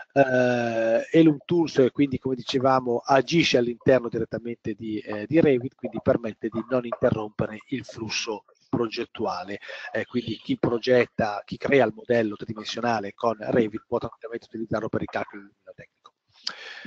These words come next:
Bene, eh, se non ci sono domande sulla parte di, ehm,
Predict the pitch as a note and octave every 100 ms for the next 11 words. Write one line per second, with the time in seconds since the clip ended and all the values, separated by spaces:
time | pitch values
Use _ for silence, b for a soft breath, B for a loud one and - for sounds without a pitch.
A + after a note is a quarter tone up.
0 | B B B B B B - F3 B2 G#2
1 | - - B2+ B2 A#2+ A#2 A2+ A2 A2 A2
2 | G#2+ - - B2+ E3 - - E3 D#3 C3+
3 | C#3+ C#3+ B2 A#2 - B2+ A#2 C#3 C3 A#2+
4 | A2+ G#2+ G#2 B2+ A#2 A2 - - A2+ A2
5 | G#2 G2 G2